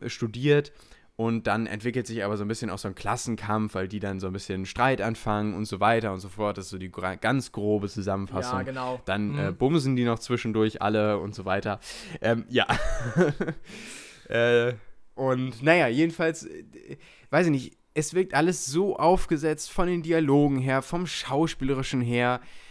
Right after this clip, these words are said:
Speaker 1: ähm, die Geschichte an sich auch, das ist sowas, das hab ich schon tausendmal gesehen. Dann sind sie auf so einer Party, auf so einer Elitenparty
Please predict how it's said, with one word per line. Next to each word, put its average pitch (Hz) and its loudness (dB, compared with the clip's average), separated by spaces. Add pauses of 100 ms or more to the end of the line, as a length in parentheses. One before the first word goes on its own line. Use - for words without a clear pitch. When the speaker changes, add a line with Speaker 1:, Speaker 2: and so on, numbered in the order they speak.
(160)
Speaker 1:
ähm, 139 0 (140)
die 139 -6
Geschichte 170 0
an 135 0
sich 127 -4
auch, 131 4
das 143 -4
ist 165 -8
sowas, 165 -4
das 160 -8
hab 170 -2
ich 180 -2
schon 175 -4
tausendmal 156 4
gesehen. 135 4 (460)
Dann 143 4
sind 165 0
sie 175 0
auf 151 0
so - -2
einer 156 2
Party, 151 4
auf 139 -2
so 151 0
einer 151 2
Elitenparty 143 -4